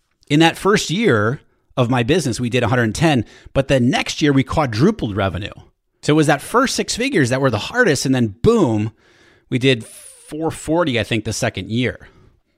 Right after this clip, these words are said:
And then we doubled again the third year. So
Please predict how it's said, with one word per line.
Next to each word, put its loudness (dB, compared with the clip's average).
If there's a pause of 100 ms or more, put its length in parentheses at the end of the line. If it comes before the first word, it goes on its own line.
(120)
And -8
then 0
we 0
doubled 0
again -2
the -12
third -6
year. -20 (460)
So 0